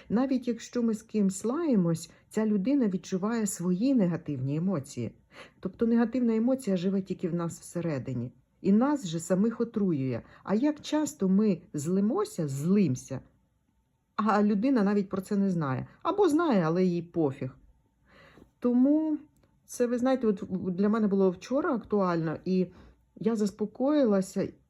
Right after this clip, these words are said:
і, ви знаєте, мені от реально стало фізично легше. І сьогодні я <clears throat> думаю, що ми можемо взяти з вами,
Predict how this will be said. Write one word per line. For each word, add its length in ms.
і, 120
ви 120
знаєте, 360
мені 280
от 200
реально 400
стало 380
фізично 800
легше. 520
І 260
сьогодні 600
я 220
<clears throat> 140
думаю, 540
що 440
ми 120
можемо 340
взяти 500
з 100
вами, 460